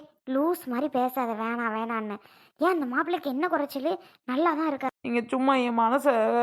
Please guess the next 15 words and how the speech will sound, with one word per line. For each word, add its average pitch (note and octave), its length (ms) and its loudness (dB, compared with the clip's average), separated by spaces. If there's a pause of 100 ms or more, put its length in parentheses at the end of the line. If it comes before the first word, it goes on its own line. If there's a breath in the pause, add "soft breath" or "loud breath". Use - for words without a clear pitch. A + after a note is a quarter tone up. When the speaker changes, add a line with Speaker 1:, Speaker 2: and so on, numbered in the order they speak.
(220)
Speaker 2:
ஆறுதல் B3 520 4
படுத்துறீங்க A3+ 420 -2
எல்லாரும். F#3+ 460 2 (220)
Speaker 1:
சொல்றத C#4 400 4 (100)
கேளு D4 220 6
வளரு, B3+ 300 4 (340 loud breath)
யாராரோ B3+ 480 0
வேடிக்கை D4+ 400 2
பார்க்குற B3 260 -2
மாதிரி C#4 220 0
வேற C#4+ 220 2
இருக்கு. C#4 380 0 (380 loud breath)
பேசாம C#4+ 540 -4
அழாம D4+ 440 2
இரு, C#4+ 300 -2